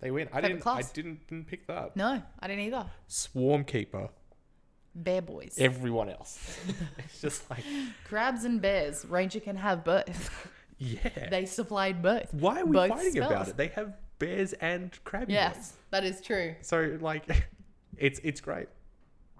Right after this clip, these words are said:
Speaker 1: Um, from that.
Speaker 2: I know these aren't mini, like, s-, tiny creatures, but imagine, like, <clears throat> the frogger moths this size, but lots of them coming out of you. And they're, like, running around. You know, in that, like, Monsters, Inc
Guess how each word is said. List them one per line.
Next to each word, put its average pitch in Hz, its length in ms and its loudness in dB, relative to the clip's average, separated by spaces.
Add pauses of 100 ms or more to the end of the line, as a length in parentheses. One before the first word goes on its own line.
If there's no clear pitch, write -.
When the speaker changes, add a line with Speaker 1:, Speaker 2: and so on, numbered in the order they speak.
Speaker 1:
Um, 110 340 2 (720)
from 135 200 4
that. 92 180 -8 (100)
Speaker 2:
I 208 60 0
know 208 120 4
these 214 200 2
aren't 190 180 -2
mini, 185 320 -4
like, 170 220 -2
s-, - 240 -8 (160)
tiny 175 300 -2
creatures, 165 420 -6
but 175 160 -6
imagine, 185 420 0
like, 165 300 -6 (160)
<clears throat> - 320 -14
the 175 260 -4 (480)
frogger 175 260 0
moths 160 360 -8 (120)
this 170 360 -6
size, 175 480 -4 (220)
but 151 140 -8
lots 175 220 -2
of 180 60 -10
them 170 100 -6
coming 170 260 -6
out 170 120 -10
of 165 80 -10
you. 170 160 -10 (840)
And - 1300 -8
they're, 185 60 -2
like, 170 160 -2
running 180 220 2
around. 160 380 -2 (100)
You 202 100 0
know, 214 80 6
in 214 100 0
that, 202 140 -2
like, 190 160 -4
Monsters, 185 400 -4
Inc 175 200 -8